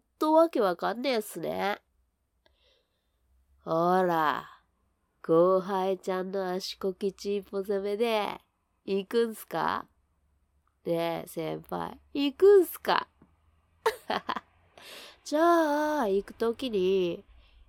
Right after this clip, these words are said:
「後輩様、足こきチンポ攻めありがとうございます。おレイプの後なのに告白嬉しかったです。お礼にお茶せ決めさせていただきます」っ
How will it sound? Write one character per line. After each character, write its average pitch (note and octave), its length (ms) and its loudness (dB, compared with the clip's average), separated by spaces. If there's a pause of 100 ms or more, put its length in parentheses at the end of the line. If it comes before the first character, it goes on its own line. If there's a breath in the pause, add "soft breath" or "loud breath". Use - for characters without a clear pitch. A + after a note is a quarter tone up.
(160)
「後 G3+ 320 4
輩 F#3+ 340 -2
様、 F3+ 520 -4 (340)
足 - 340 -6
こ B3 140 2
き B3 180 -6
チ B3 220 -8
ン A#3 80 -8
ポ A#3+ 140 -2
攻 A#3 200 0
め A#3+ 200 -4 (100)
あ E3 180 -2
り A3+ 160 0
が C#4+ 180 -4
と E3 260 2
う D3 80 -6
ご D3 180 -4
ざ E3 220 -4
い D#3+ 100 -4
ま E3 160 -6
す。 - 320 -8 (540 soft breath)
お E3 180 4
レ F#3+ 240 4
イ F#3 60 4
プ E3 180 -6
の D#3+ 160 -4
後 F3+ 240 -4
な E3 140 -4
の D3+ 160 -8
に D3+ 160 -12
告 E3 360 -4
白 F#3+ 340 -2
嬉 E3+ 320 2
し - 100 -12
か C#4+ 180 -2
っ - 80 -6
た - 180 -8
で - 160 -10
す。 - 320 -10 (360)
お B3+ 100 4
礼 D4 300 0
に D4 160 -2
お C#4+ 80 -4
茶 D#4 180 -2
せ C#4 320 -6
決 - 240 -10
め A3 160 2
さ G#3+ 160 -2
せ G#3+ 180 -2
て A3 200 -4
い G#3+ 80 -6
た A3 100 -4
だ G#3+ 160 -2
き A3 160 -8
ま A#3 180 -2
す」 A#3+ 220 -8
っ A#3+ 40 -6